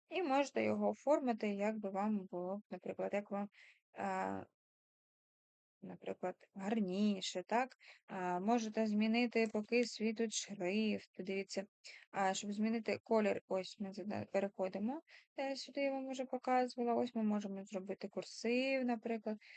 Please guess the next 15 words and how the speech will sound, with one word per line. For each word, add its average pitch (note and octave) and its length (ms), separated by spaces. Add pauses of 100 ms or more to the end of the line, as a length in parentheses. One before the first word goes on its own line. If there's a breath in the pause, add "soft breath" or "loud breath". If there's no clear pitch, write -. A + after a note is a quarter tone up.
(180 loud breath)
Можемо E4 400
змінити C4+ 380
взагалі C4 440
шрифт, G3+ 500
як G3 200
у - 20
вас F#3+ 160
буде - 160
виглядати, F#3+ 640
дивіться. F#3 540 (540 loud breath)
А, G3+ 180
тобто G3+ 260 (200)
дуже A#3 440 (480 soft breath)
багато A3 920
варіантів, A#3 920